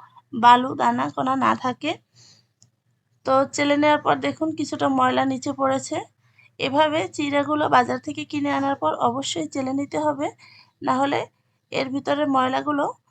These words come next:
খাবার সময় দাঁতে পড়বে। প্রথমে চিড়াগুলোকে আমাকে ভিজিয়ে ধুয়ে নিতে হবে। ততক্ষণ পর্যন্ত ধুয়ে নিতে হবে যতক্ষণ পর্যন্ত এর থেকে বের হওয়া পানিটা পরিষ্কার স্বচ্ছ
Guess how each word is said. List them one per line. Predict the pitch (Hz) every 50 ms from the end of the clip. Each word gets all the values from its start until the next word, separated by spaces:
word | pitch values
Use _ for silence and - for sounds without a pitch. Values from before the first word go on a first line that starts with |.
| _ _ _ _ _ _ _ -
খাবার | - - 262 247 269 269
সময় | 269 - 311 294 294 294 277
দাঁতে | 254 247 247 240 277 269
পড়বে। | 277 285 277 262 247 294 381 - _ _ _ _ _ _ _ _ _ _ _ -
প্রথমে | - 302 294 320 330 349 349
চিড়াগুলোকে | 349 - 311 294 294 294 285 320 320 320 320 330 339
আমাকে | 320 302 311 302 - 311 359 - - _ _ _ _ _ _ -
ভিজিয়ে | - 247 220 262 254 254 233 294 311 311 294 330 -
ধুয়ে | 294 269 277 277 294 302 311
নিতে | 320 320 311 320 294
হবে। | 262 285 262 233 294 359 453 - _ _ _ _ _ _
ততক্ষণ | - 247 247 - 285 285 - 339 339 320
পর্যন্ত | 339 311 320 330 311 339 339
ধুয়ে | 277 294 294 302 302
নিতে | 302 311 302 311 320
হবে | 294 311 302 294 311 311
যতক্ষণ | 277 269 254 - 285 - - 320 294 285
পর্যন্ত | - 311 285 320 311 294 302 302 - - _ _ -
এর | - 269 269 254 - -
থেকে | 311 294 - 311 311 370 440 427 _ -
বের | 247 254 262 269 262
হওয়া | 285 294 294 294
পানিটা | 294 - 139 277 277 - - 143 - - - - _ - - _ _ _ _
পরিষ্কার | - 277 285 285 285 - - 320 311 320
স্বচ্ছ | 311 - - 285 277 285 -